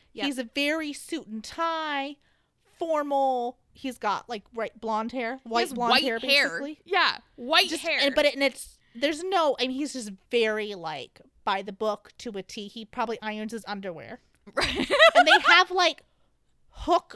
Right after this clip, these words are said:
Speaker 2: from freaking Once Upon a Time playing him.
Speaker 3: Yeah.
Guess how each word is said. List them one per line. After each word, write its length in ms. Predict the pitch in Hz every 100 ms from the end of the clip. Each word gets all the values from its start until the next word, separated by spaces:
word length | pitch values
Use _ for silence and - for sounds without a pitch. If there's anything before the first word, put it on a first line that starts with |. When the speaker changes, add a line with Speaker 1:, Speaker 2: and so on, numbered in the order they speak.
| -
Speaker 2:
from 380 | - 311 302 285
freaking 420 | 359 349 349 302
Once 220 | 285 294
Upon 240 | 359 285 311
a 60 | 277
Time 520 | 285 269 247 202 226 _ _
playing 380 | - 262 190 190
him. 280 | 196 135 - _ -
Speaker 3:
Yeah. 180 | 330